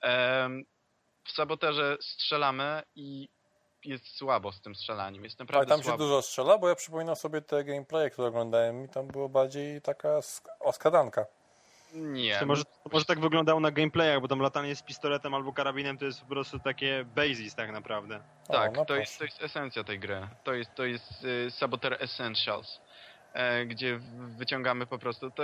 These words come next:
Speaker 1: to jest też śmieszne, bo możemy schować broń, co, co by nas naziści tam nie podejrzewali, że jesteśmy, y, not funky.
Speaker 3: Tak,
Speaker 1: E,
Speaker 3: w tym możemy schować do swojej mini torby dwadzieścia cztery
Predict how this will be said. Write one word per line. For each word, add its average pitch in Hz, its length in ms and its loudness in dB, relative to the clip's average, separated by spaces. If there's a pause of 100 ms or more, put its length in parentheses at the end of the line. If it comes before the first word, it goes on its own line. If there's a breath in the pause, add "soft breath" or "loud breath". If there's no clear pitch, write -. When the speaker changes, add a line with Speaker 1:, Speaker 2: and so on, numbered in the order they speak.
(140)
Speaker 1:
to 160 80 0
jest 156 120 -2
też 160 120 -2
śmieszne, 139 460 -2
bo 117 120 -2
możemy 127 300 -6
schować 123 400 -2
broń, 120 400 -2
co, 123 200 -8
co - 160 -10
by 120 100 -4
nas 120 180 -8
naziści 120 440 -6
tam 113 240 -4
nie 110 100 -10
podejrzewali, 110 600 -2
że 104 100 -4
jesteśmy, 107 460 -8 (520)
y, 107 220 -8
not 113 260 -2
funky. 117 460 -2 (540 loud breath)
Speaker 3:
Tak, 143 200 4
Speaker 1:
E, - 40 0
Speaker 3:
w - 40 -2
tym 170 120 4
możemy 185 340 4
schować 180 300 4
do 165 100 0
swojej 170 340 2
mini 233 300 0
torby 160 320 4
dwadzieścia 160 380 2
cztery 165 240 -4